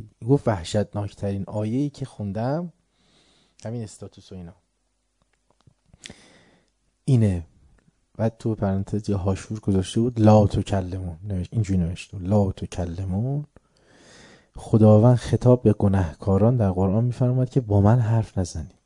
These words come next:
"لا تکلمون." من اینو دیدم، منم ترسیدم. اونجوری که اون نوشته بود، واقعاً من یه لحظه، چون من می‌دونستم این نیست، اون در سورهٔ مؤمنونه. ولی گفتم حالا ما که تقریباً هیچی نمی‌دونیم،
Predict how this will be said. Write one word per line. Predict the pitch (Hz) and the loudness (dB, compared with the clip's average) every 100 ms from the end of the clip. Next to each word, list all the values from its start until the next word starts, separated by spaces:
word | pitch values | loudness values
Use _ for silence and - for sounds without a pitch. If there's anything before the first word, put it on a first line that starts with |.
| _ | _
"لا | 98 90 | -6 -6
تکلمون." | - 82 92 87 87 85 87 _ _ _ _ - _ | -6 -10 -10 -12 -16 -20 -20 _ _ _ _ -20 _
من | 113 | 2
اینو | 135 | 4
دیدم، | 120 117 95 - - - | 4 0 -2 -8 -18 -10
منم | 95 127 | -6 -4
ترسیدم. | 143 95 85 90 80 - _ _ _ | -4 -6 -6 -12 -16 -20 _ _ _
اونجوری | 104 104 - | -20 -12 -12
که | |
اون | 107 95 92 | -10 -12 -10
نوشته | 95 95 - - 98 | -10 -12 -14 -14 -10
بود، | 113 143 - _ _ _ _ _ _ _ _ _ _ _ _ 98 | -8 -10 -12 _ _ _ _ _ _ _ _ _ _ _ _ -4
واقعاً | 98 104 101 113 | 4 4 6 4
من | 160 135 127 | 6 4 2
یه | 120 123 | 0 2
لحظه، | 127 101 98 - | 2 2 -2 -6
چون | - 127 | -2 0
من | 143 | 2
می‌دونستم | 139 165 151 - 113 | 2 2 2 0 0
این | 123 | 2
نیست، | 127 113 87 - - _ _ _ _ - - _ - - - | 4 2 -2 -10 -16 _ _ _ _ -20 -20 _ -20 -12 -4
اون | 123 127 - - | -2 -4 -10 -6
در | 101 | -4
سورهٔ | 90 - 95 110 | -4 -2 2 2
مؤمنونه. | 131 113 98 98 107 110 | 4 2 2 0 2 0
ولی | 90 127 | 2 2
گفتم | 147 139 - 143 | 2 0 0 -2
حالا | 95 98 117 | 0 0 2
ما | 123 135 | 0 0
که | - 151 | 0 -4
تقریباً | - 110 104 104 | -2 -4 -2 -2
هیچی | 127 127 143 - 147 | 0 -2 -4 -2 2
نمی‌دونیم، | 170 147 98 | 2 0 -4